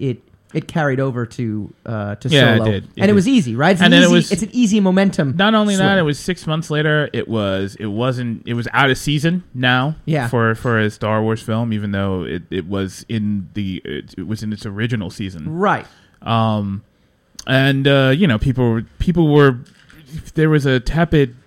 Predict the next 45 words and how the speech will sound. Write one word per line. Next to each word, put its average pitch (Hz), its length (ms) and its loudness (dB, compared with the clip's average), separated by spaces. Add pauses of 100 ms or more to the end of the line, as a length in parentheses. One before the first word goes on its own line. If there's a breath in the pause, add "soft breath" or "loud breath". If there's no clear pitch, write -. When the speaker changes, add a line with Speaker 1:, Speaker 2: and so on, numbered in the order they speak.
(240)
Speaker 2:
enthusiasm 131 840 -2
for 127 520 -2 (400 soft breath)
Solo 143 440 2
f-, 127 60 -6
for, - 640 -8
like, 127 220 -4 (460)
y-, 151 120 -12 (160)
you 143 80 -4
know, 123 100 -4
since 139 220 -8
it 131 60 -2
was 120 140 -4
announced. 120 560 0
Speaker 1:
Right. 143 260 -2 (240)
Speaker 2:
Kinda 117 280 0
like, 107 180 -2
"Well, 107 120 0
why 156 200 0
are 190 40 0
they 185 120 0
doing 190 220 0
that? 185 280 -2
Didn't 123 140 -4
they, 156 120 -2 (280 loud breath)
how 190 180 4
can 214 160 2
you 196 100 0
kill 214 220 2
this 196 140 2
guy 190 280 4
off 180 320 4
and 135 100 -2
then 131 480 -4
turn 143 180 -2
around 135 340 4
and 117 100 0
hire 131 280 4
a 123 60 2
new 127 160 2
actor 123 340 2
to 107 100 -4
play 135 280 2
Speaker 1:
Right. 151 160 6
Speaker 2:
him?" 113 60 -2
And, 110 220 -4